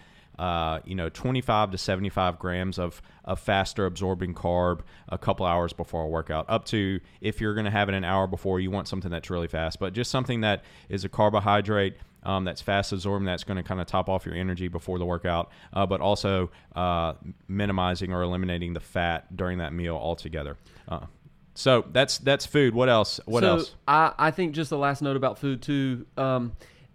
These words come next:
Speaker 2: I think that one of the benefits of thinking about your workouts with food in mind is that it also helps you make good choices. If you're not going to the gym, then you're gonna be like, "Oh yeah, I think I'll,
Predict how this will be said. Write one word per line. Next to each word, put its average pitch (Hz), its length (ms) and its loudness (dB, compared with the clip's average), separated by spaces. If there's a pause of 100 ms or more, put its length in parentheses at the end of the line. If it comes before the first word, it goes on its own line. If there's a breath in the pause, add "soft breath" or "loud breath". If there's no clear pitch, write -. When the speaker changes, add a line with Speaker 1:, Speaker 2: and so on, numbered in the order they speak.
Speaker 2:
I 139 100 2
think 170 240 2
that 147 220 2
one 147 200 0
of 131 60 -2
the 127 60 -2
benefits 135 540 -2
of 139 120 -8
thinking 135 360 -6
about 131 260 -2
your 117 140 -4
workouts 123 640 -6
with 131 220 -6
food 135 320 -2
in 127 140 -2
mind 120 320 -2
is 113 100 -8
that 127 100 -4
it 120 120 -2
also 123 480 -2 (300 soft breath)
helps 135 280 -6
you 131 60 -4
make 120 240 -6
good 127 160 -6
choices. 151 560 -6 (240 soft breath)
If - 160 -8
you're 156 80 -2
not 160 180 0
going 156 200 0
to 143 100 -6
the 135 80 0
gym, 143 560 -4 (100)
then 127 240 -2
you're 135 140 -2
gonna 131 160 -4
be 123 160 -2
like, 117 260 -2 (100)
"Oh 160 200 -2
yeah, 139 280 0
I 131 100 0
think 131 200 -8
I'll, 120 160 -2